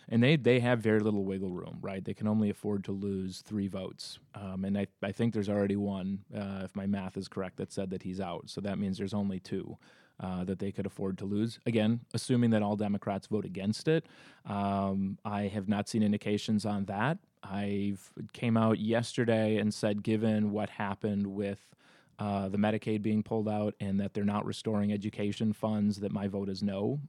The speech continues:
uh, until we can restore those back. And we fully intend to put forward amendments on the budget floor,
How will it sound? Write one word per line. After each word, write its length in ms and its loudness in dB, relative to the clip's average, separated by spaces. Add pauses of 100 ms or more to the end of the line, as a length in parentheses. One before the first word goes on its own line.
uh, 240 -6
until 320 -2
we 120 -2
can 160 -2
restore 380 -4
those 200 -4
back. 340 -8
And 80 -2
we 80 0
fully 320 -2
intend 300 -4
to 40 -4
put 180 -6
forward 280 -4
amendments 520 -6
on 140 -6
the 60 -2
budget 360 -8
floor, 520 -8